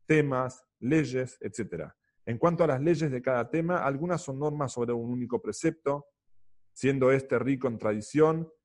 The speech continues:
y como tal constituye todo en tema en, en sí mismo, todo, todo un tema en sí mismo. Otras incluyen normas relacionadas con varios preceptos, en tanto tales preceptos traten de mi-, del mismo tema, pues esta obra se divide en temas y no según la cantidad de preceptos, como verá el lector.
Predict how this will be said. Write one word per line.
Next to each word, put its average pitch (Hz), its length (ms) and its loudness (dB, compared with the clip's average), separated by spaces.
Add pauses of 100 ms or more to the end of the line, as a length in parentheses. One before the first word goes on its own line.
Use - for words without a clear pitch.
(140)
y 117 120 -4
como 120 240 -2
tal 151 180 2
constituye 135 540 -4
todo 139 220 2
en 120 100 -6
tema 123 200 -4
en, 117 180 -8
en 101 100 -8
sí 120 140 -12
mismo, 135 400 -4 (240)
todo, 151 320 4 (120)
todo 151 120 4
un 127 140 0
tema 127 160 -4
en 120 60 -6
sí 117 140 -10
mismo. 131 440 -6 (200)
Otras 190 360 0
incluyen 139 380 -4
normas 147 240 -2
relacionadas 123 600 -4
con 117 160 -6
varios 120 240 -2
preceptos, - 640 -4 (360)
en 127 120 -4
tanto 165 360 0
tales 170 260 2
preceptos 143 480 -6
traten 135 320 -4
de 110 140 -8
mi-, 123 300 -8 (160)
del 107 220 -6
mismo 110 260 -6
tema, 143 380 0 (280)
pues 143 180 -2
esta 185 300 4
obra 160 220 4
se - 160 -6
divide 135 240 0
en 117 120 -6
temas 185 480 0 (220)
y 139 80 -2
no 175 100 2
según 160 260 -2
la 151 80 -2
cantidad 127 340 -2
de 127 40 0
preceptos, 139 500 -6
como 120 200 -6
verá 120 140 0
el 117 80 0
lector. 98 440 -4